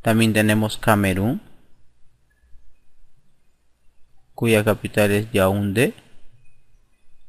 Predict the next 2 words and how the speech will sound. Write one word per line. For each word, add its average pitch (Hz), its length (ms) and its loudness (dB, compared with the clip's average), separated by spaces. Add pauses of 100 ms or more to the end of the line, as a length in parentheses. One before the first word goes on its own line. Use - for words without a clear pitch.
(2250)
Eh, 95 480 -2 (640)
después 113 880 2